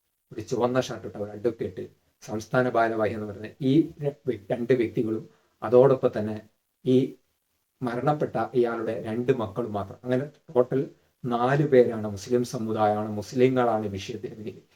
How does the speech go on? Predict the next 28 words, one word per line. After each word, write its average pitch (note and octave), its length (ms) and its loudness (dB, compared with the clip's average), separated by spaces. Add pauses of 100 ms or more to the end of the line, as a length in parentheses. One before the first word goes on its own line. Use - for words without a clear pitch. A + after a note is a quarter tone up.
ഇത്രയും - 360 0
പ്രശ്നമാക്കാൻ B2 540 -2 (100)
മുസ്ലിങ്ങളാണ് A2+ 640 0
കാരണം A2 400 -10
എന്ന് G#2 120 -14
പറയുന്നത്. G#2 300 -16 (400)
വേറെ C#3 320 6 (140)
ആ C3 100 4
സമൂഹത്തിലുള്ള B2+ 800 0 (120)
ഒരു C3 140 6
നാട്ടുകാരും A#2 680 2 (320)
ബന്ധപ്പെട്ട A#2 460 -4 (120)
ഒരാളും C3 420 2 (560)
ഈ B2+ 120 6
ഒരു A#2 60 6
അഭിപ്രായം A2 440 0
പറഞ്ഞിട്ടില്ല. G#2 460 -4
അതിനെതിരെ B2+ 380 4
അവിടെ C3 340 6
ഈ C#3 200 2
ഒരു C#3+ 160 10 (320)
മാധ്യമങ്ങൾക്ക് C#3+ 800 2
മുന്നിൽ B2 280 4
പോലും A#2+ 280 2
മറുപടി A#2 400 4
നൽകിയത് G#2 520 0 (420)
അമുസ്ലിങ്ങളായ A#2 720 0
സ്ത്രീകളും A#2+ 600 0